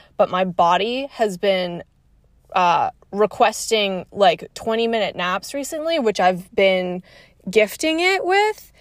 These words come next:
because I've been reading this book that was talking about how our parasympathetic and sympathetic nervous systems kind of fluctuate throughout the day. And sometimes what will happen is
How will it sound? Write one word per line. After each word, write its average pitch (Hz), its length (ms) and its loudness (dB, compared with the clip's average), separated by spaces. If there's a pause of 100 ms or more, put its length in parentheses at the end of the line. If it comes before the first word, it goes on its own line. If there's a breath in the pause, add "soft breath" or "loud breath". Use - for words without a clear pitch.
(280 soft breath)
because 226 760 2
I've 202 180 -2
been 214 160 -4
reading 262 320 -2
this 254 160 -6
book 240 240 -2
that 202 120 2
was 196 120 -4
talking 208 340 -6
about 196 260 -2
how 185 480 0 (680 soft breath)
our 208 560 6 (120)
parasympathetic 233 1120 0
and 196 160 -6
sympathetic 196 840 -2 (180)
nervous 208 500 2
systems 180 600 -4
kind 233 200 -6
of 214 120 -6
fluctuate 202 580 -2
throughout 185 260 -2
the 185 80 -8
day. 175 300 0 (300 loud breath)
And 196 160 -6
sometimes 294 440 -2
what 214 120 4
will 202 100 6
happen 220 400 0
is 185 320 0